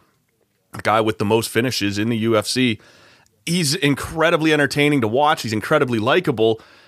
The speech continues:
But this could have gone the other way as well, right? Because we've seen him come in and struggle in past years, and he, he did this one. Everyone loves this guy. He's hilarious on the microphone.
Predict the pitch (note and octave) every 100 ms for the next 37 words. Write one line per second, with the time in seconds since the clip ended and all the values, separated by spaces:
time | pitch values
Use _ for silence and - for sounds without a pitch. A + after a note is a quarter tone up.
0 | _ _ _ - E3+ D#3+ - A3+ - -
1 | - D#3+ C#3+ C3 C#3 C#3 C#3+ C#3+ C#3+ C#3+
2 | C#3 D3 D3 C3+ E3 B3+ G2 C2+ - A2+
3 | C#3+ - C#3+ A#2+ A#2 C#3+ B2+ - G3+ E3
4 | C#3 A#2+ A2+ C#3 D3 C#3 C#3 A#2+ A#2 A2+
5 | A2 - B2+ B2 A#2+ G#2+ G#2 G#2 G#2 -
6 | G#2+ G2 - G#2 G#2+ C#3 - - - -
7 | G#2+ A2 A2 B2 B2 - - B2+ B2+ B2
8 | C#3+ C3+ D#3 E3 D#3+ D#3 C#3+ - _ -
9 | B2 C#3 B2+ A#2+ D3+ C3+ C#3 D3 - C#3
10 | C#3 B2+ A2 - G#2 C3 D3 D3+ C3 C3
11 | B2 A2+ C#3 D3 C#3+ - C#3+ C#3+ C#3